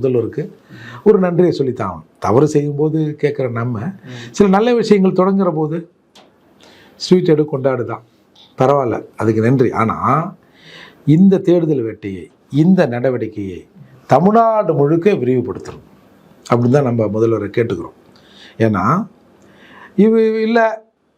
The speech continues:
Speaker 1: ஒரு, ஒரு, ஒரு காலம், ஒரு பத்து நாள், ஏன்னா இப்போ ஒரு நாலஞ்சு, ரெண்டு, மூணு இன்சிடென்ட்டு தொடர்ந்து வந்துருச்சு. அந்த பஸ்ல இருக்கிற அந்த பேருந்து பய-, அந்த ஸ்டாஃபை நம்ம அடிச்சதை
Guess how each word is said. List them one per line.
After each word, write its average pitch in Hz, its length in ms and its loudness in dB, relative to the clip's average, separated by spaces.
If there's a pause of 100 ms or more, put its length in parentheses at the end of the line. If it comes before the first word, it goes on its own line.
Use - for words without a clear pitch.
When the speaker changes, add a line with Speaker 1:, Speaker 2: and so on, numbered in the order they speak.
(120)
Speaker 1:
ஒரு, 202 240 4
ஒரு, 202 200 2
ஒரு 202 180 -2
காலம், 196 260 0
ஒரு 185 100 -8
பத்து 185 240 -6
நாள், 185 120 -2
ஏன்னா 190 240 -2
இப்போ 196 180 -6
ஒரு 190 180 -2
நாலஞ்சு, 208 500 -2
ரெண்டு, 214 220 -4
மூணு 214 180 -2
இன்சிடென்ட்டு 180 680 -2 (360)
தொடர்ந்து 254 460 2
வந்துருச்சு. 156 340 -2 (500)
அந்த 170 180 2
பஸ்ல 196 360 2
இருக்கிற 196 260 2
அந்த 175 180 -4 (1120)
பேருந்து 160 800 0
பய-, 143 320 -2
அந்த 127 480 -4 (840)
ஸ்டாஃபை 147 640 -2 (260)
நம்ம 143 260 2
அடிச்சதை 147 540 0